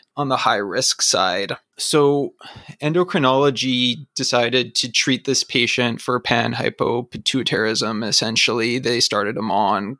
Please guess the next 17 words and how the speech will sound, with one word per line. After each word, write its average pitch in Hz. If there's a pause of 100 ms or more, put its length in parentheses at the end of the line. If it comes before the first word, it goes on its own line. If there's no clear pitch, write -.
uh, 120
thyroid 110
replacement, 107
uh, 92 (380)
s-, - (200)
cortisol, 117 (380)
and, 92
uh, 87
D 127
D 113
A 113
V 117
P 131
for 131
the 120
diabetes 101
insipidus. -